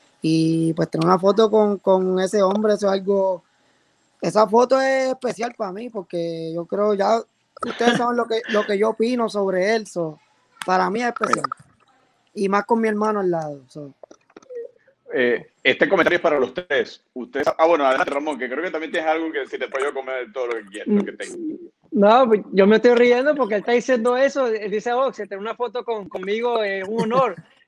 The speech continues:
Speaker 3: Y lo mismo
Speaker 1: Ay.
Speaker 3: digo yo, yo, esa es una foto que yo la voy a mandar poner en, un, en la pared y decir, "Mira, yo me tomé una foto con esto antes de que fueran los, los líderes del, del, del, del país".
Speaker 1: Oye,
Speaker 3: Sí.
Speaker 1: siempre batea,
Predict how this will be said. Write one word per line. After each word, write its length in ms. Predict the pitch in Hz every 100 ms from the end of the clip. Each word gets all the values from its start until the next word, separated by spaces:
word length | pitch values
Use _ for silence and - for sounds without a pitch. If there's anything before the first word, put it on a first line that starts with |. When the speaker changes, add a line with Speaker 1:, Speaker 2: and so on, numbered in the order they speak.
| -
Speaker 3:
Y 120 | 214
lo 80 | 214
mismo 160 | 208
Speaker 1:
Ay. 60 | 220
Speaker 3:
digo 100 | 226
yo, 240 | 208 254
yo, 120 | 254 214
esa 140 | 202
es 60 | 226
una 120 | 240
foto 260 | 254 247 277
que 120 | 262
yo 60 | 226
la 80 |
voy 80 | 262
a 40 | 269
mandar 340 | 262 233 233
poner 540 | 247 262 277 285 262
en, 80 | 233 220
un, 160 | 226 269 - - 226 202
en 120 | 220
la 120 | 226
pared 360 | 226 208 233 302
y 20 |
decir, 200 | 254 -
"Mira, 300 | 247 294 277
yo 260 | - 269 226
me 100 | 240
tomé 160 | 233 226
una 160 | 233 185
foto 200 | 233 233
con 100 | 226
esto 180 | 214 247 269
antes 260 | 240 226 220
de 80 |
que 100 | 208 208
fueran 280 | 214 220 247
los, 120 | 240 196 _ _ -
los 240 | 214 214
líderes 500 | 202 214 233 240 233
del, 300 | 220 196 190
del, 260 | 202 202 220
del, 280 | 202 190 - _ _
del 380 | - 202 196 190
país". 540 | 165 208 202 208 - - _ - _
Speaker 1:
Oye, 160 | - 208
Speaker 3:
Sí. 40 | 202
Speaker 1:
siempre 320 | 202 - 226
batea, 600 | 233 214 202 190 208 180